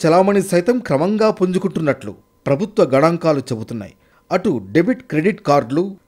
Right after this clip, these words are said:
నెట్ బ్యాంకింగ్, యూపీఐ, పేమెంట్ యాప్ల ద్వారా డిజిటల్ చెల్లింపులు సైతం భారీగానే పెరిగాయి.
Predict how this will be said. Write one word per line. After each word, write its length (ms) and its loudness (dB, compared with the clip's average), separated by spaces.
నెట్ 260 -2
బ్యాంకింగ్, 540 2
యూపీఐ, 600 0
పేమెంట్ 440 4
యాప్ల 280 0
ద్వారా 360 0
డిజిటల్ 420 2
చెల్లింపులు 360 2
సైతం 500 0
భారీగానే 520 2
పెరిగాయి. 440 -8